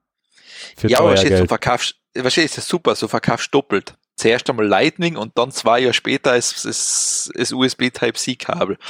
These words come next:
Speaker 1: Ja, ich, ich kauf bei Apple so, so, äh, ein Ladekabel sowieso nicht direkt. Äh, warum?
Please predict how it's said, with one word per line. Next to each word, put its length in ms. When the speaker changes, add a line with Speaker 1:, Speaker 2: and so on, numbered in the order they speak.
Speaker 1:
Ja, 360
ich, 180
ich 160
kauf 340
bei 160
Apple 300
so, 360
so, 240
äh, 540
ein 140
Ladekabel 580
sowieso 480
nicht 280
direkt. 460
Äh, 220
warum? 400